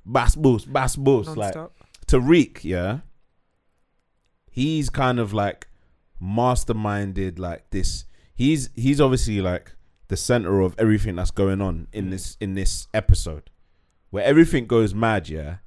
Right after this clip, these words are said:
Speaker 1: He's at the center of.
Speaker 3: Yeah.
Speaker 1: So you've gotta think about it as, like,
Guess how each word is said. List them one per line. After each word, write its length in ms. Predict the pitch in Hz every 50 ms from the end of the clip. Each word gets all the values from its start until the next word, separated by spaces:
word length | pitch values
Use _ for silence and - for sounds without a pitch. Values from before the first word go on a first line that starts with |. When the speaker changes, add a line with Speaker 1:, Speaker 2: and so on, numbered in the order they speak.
| _ _
Speaker 1:
He's 220 | - 113 120 117 95
at 140 | 107 - -
the 60 | 92
center 440 | - - 110 101 64 67 73 73 67
of. 220 | 78 - - - - 110
Speaker 3:
Yeah. 200 | 107 101 92 - - _ _ _
Speaker 1:
So 420 | - - 113 104 98 98 95 98 - - - _ _ _ _ _ _
you've 200 | 95 117 127 123
gotta 220 | - 120 110 117
think 240 | - - 120 107 -
about 260 | 101 90 95 90 87
it 140 | 82 76 -
as, 260 | - 87 85 76 87 87
like, 440 | 87 85 85 - - - - -